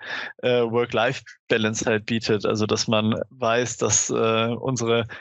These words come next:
Mitarbeiter neben der Arbeit halt auch noch leben und dass man daraus halt einfach auch bei der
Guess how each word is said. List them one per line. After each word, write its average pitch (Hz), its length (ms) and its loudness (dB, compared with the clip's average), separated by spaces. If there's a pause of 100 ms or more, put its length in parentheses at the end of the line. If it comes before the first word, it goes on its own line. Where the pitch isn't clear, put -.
(120)
Mitarbeiter 135 640 0
neben 131 220 0
der 123 160 0
Arbeit 127 400 0
halt 120 120 0
auch 117 140 0
noch 117 180 -2
leben 123 380 0
und 117 100 -4
dass 113 140 -2
man 117 160 -2
daraus 117 420 0
halt 120 140 -2
einfach 113 420 -2
auch 117 200 -2
bei 117 180 0
der 110 240 0